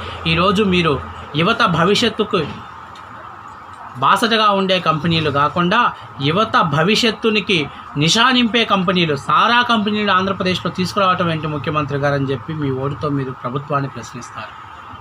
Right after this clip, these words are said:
పతనమవుతున్న ఆర్థిక వ్యవస్థని సరిచేయకపోతే నీ ప్రభుత్వ పునాదులు కూలతాయని చెప్పేసి నీ ఓటుతో ప్రభుత్వాన్ని ప్రశ్నిస్తావు.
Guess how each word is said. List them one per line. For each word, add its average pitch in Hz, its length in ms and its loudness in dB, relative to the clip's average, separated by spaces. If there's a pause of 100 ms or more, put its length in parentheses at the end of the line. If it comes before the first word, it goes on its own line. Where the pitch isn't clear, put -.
(1160)
పతనమవుతున్న 226 640 2
ఆర్థిక 214 340 2
వ్యవస్థని 220 440 2
సరిచేయకపోతే 220 960 2 (240)
నీ 202 120 2
ప్రభుత్వ 214 460 0
పునాదులు 240 520 2
కూలతాయని 240 600 2
చెప్పేసి 196 600 0 (260)
నీ 151 120 -2
ఓటుతో 175 360 0
ప్రభుత్వాన్ని 151 540 -2
ప్రశ్నిస్తావు. - 760 -10